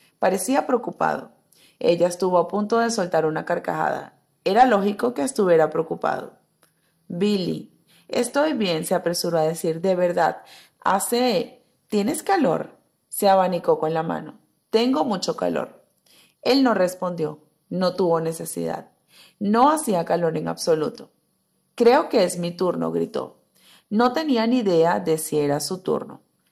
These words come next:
«No», dijo George. «Todavía está jugando Andrew. Me atrevería a decir que Lady Alexandra está en apuros». «Ah, ¿sí?», murmuró ella, pensando todavía en el beso imaginario.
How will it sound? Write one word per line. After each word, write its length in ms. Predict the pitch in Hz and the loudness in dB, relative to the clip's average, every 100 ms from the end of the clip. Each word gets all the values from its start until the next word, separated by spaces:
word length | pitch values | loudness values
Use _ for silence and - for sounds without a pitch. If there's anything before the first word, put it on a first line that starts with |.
| _ | _
«No», 460 | 180 190 165 143 95 | -2 2 2 2 -2
dijo 320 | 123 160 165 156 | -4 -2 -2 -2
George. 420 | - - - - _ _ _ | -2 -4 -8 -16 _ _ _
«Todavía 640 | 196 190 175 208 269 285 285 | 2 4 4 4 2 2 2
está 280 | 190 - 165 | -4 -2 0
jugando 480 | 165 165 156 165 | 0 -2 0 0
Andrew. 340 | 165 165 160 160 _ _ _ _ _ | 0 -2 -8 -16 _ _ _ _ _
Me 100 | 208 | 0
atrevería 500 | 214 240 233 240 269 | 2 4 4 2 2
a 40 | |
decir 460 | 302 269 - 214 254 | 2 0 0 -2 0
que 140 | 262 | 0
Lady 260 | 220 175 175 | 2 0 0
Alexandra 680 | 160 156 - 165 196 - - | -2 -2 -2 -2 0 -2 -4
está 220 | 190 - | -6 -4
en 100 | 156 | -2
apuros». 640 | 151 - 165 - - - _ _ _ _ _ _ _ | -4 -4 -8 -8 -14 -18 _ _ _ _ _ _ _
«Ah, 460 | - 180 285 175 - | 0 4 2 0 -4
¿sí?», 640 | - 196 262 427 - _ | -6 0 0 0 -10 _
murmuró 460 | - 185 180 170 160 | -4 -2 2 2 4
ella, 320 | 160 170 220 | 2 0 0
pensando 400 | 233 214 180 170 | -2 -4 -4 -4
todavía 560 | 175 185 170 202 240 - | -2 0 0 2 2 2
en 160 | 190 | -2
el 140 | 180 170 | -4 -2
beso 240 | 156 - | -2 -2
imaginario. 640 | 156 156 156 151 151 147 | -6 -6 -6 -6 -8 -10